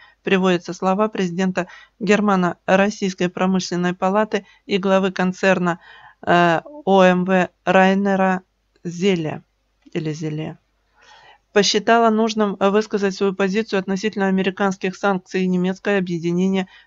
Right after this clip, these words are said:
машиностроителей. Последствия так называемых терри-, экстерриториальных санкций должны быть смягчены. Германия является одним из крупнейших экспортеров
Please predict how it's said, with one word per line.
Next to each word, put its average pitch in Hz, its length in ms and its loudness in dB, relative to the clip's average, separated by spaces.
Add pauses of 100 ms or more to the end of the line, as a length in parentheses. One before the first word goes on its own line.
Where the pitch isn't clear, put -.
машиностроителей. 190 1120 -2 (400)
Последствия 214 520 2
так 190 180 -2
называемых 196 680 -2
терри-, 190 400 2
экстерриториальных 202 880 0
санкций 214 540 -2 (300)
должны 196 380 2
быть 202 160 2
смягчены. 196 600 -4 (300)
Германия 214 500 4
является 208 500 0
одним 196 400 0
из 214 140 -2
крупнейших 220 720 -2
экспортеров 190 680 -2